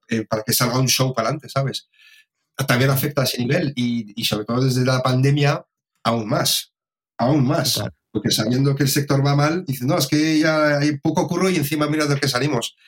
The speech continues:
Speaker 1: Ya, pero es que ya estamos a menos treinta por ciento de lo que estaba yo hace dos años y
Speaker 2: Ujú.
Speaker 1: con la inflación que estamos, o sea, que he perdido bastante más, ¿sabes?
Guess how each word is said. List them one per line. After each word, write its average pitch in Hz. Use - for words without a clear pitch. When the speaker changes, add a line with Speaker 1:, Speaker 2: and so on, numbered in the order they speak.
Speaker 1:
Ya, 151
pero 117
es -
que 143
ya 156
estamos 139
a 127
menos 127
treinta 127
por 120
ciento 123
de 117
lo 117
que 113
estaba 113
yo 117
hace 110
dos 110
años 147
y 123
Speaker 2:
Ujú. 107
Speaker 1:
con 117
la 120
inflación 120
que -
estamos, 147
o 123
sea, 117
que 120
he 107
perdido 131
bastante 127
más, 139
¿sabes? 135